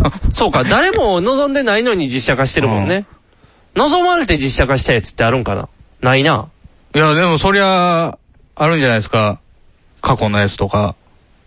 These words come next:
Speaker 2: 無理があるやつが多いもんね。あの、
Speaker 1: 野球狂の歌とかやってたで。
Speaker 2: ああ、そうか。
Speaker 1: ノムさん出とったで。
Speaker 2: ああ。それは、それはすごいな。ドカベン。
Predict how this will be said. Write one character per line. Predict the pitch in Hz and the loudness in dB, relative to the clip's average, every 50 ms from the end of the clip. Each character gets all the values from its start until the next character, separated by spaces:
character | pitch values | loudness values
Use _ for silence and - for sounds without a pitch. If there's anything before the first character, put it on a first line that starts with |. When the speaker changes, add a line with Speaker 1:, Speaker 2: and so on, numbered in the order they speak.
| - - - | -12 -6 -2
Speaker 2:
無 | 214 277 370 | 0 2 2
理 | 370 480 427 | 2 2 2
が | 311 175 170 | 2 2 2
あ | 160 | 2
る | 156 160 | 2 0
や | 160 | 0
つ | - 151 | 0 -2
が | 131 123 123 | 0 0 2
多 | 135 135 | 2 0
い | 131 117 | 0 -2
も | 92 87 | -2 -4
ん | - | -4
ね。 | 156 180 190 - _ - | -4 -4 -4 -6 _ -4
あ | - 147 160 | 0 2 2
の、 | 190 - | 2 2
Speaker 1:
野 | - 220 | 2 0
球 | 214 | 0
狂 | 185 220 208 | 0 0 0
の | 214 247 | 0 0
歌 | 247 143 120 | 0 -2 -2
と | - 98 | -2 -2
か | 104 | -2
や | 104 101 | -2 -2
っ | |
て | - 104 | -2 -4
た | - - | -4 -4
で。 | - 117 147 135 | -4 -4 -2 0
Speaker 2:
あ | 135 127 123 120 117 | 2 2 2 2 0
あ、 | 113 | 0
そ | 107 - 123 | 0 -2 -4
う | 107 | -4
か。 | - - 101 95 | -4 -6 -4 -2
Speaker 1:
ノ | 156 220 | 0 0
ム | 220 165 | 0 0
さ | 123 110 101 | 0 0 -2
ん | |
出 | 101 104 | -2 0
と | 104 104 | -2 -2
っ | 95 | -4
た | - - | -4 -6
で。 | 92 117 - | -6 -4 -2
Speaker 2:
あ | - 120 110 120 139 143 147 139 131 117 110 104 98 101 | 0 2 2 4 4 4 2 2 2 2 2 0 0 -4
あ。 | - - - - - | -6 -12 -18 -18 -8
そ | - - 233 | -4 -2 0
れ | 226 | 2
は、 | 214 196 | 2 0
そ | - 214 196 185 | 0 0 0 2
れ | 185 | 2
は | 175 147 | 0 0
す | - 156 156 | 0 0 0
ご | 160 151 | 0 0
い | 127 | 0
な。 | 110 98 - - - | -2 -4 -6 -4 -2
ド | - 208 | 0 0
カ | - 247 | 2 2
ベ | 247 254 277 254 | 2 2 0 -2
ン。 | - | -4